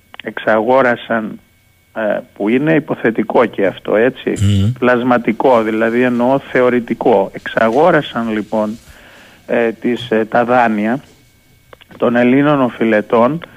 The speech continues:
Speaker 1: σε ένα ποσοστό περίπου δέκα τοις εκατό της αξίας.
Speaker 2: Της αξίας.
Speaker 1: Που σημαίνει το εξής, θα μπορούσαν κάλλιστα, γιατί αυτό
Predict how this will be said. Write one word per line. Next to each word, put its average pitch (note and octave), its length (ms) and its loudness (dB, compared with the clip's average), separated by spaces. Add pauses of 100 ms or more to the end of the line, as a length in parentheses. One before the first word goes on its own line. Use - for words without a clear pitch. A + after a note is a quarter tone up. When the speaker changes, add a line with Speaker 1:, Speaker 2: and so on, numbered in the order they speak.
(500)
Speaker 1:
σε - 80 -2
ένα D3+ 200 4
ποσοστό A#2+ 720 -2
περίπου C3+ 720 0 (420)
δέκα D3+ 340 0
τοις - 200 -20
εκατό A#2+ 600 -2 (500)
της - 180 -18
αξίας. A2 640 0
Speaker 2:
Της - 140 -6
αξίας. F#2+ 500 -4 (640)
Speaker 1:
Που C3 140 0
σημαίνει C#3+ 500 4
το D3 120 -2
εξής, A2+ 580 0
θα A2+ 160 2
μπορούσαν B2 720 0
κάλλιστα, A#2 920 -2
γιατί A2 380 -2
αυτό D3 580 0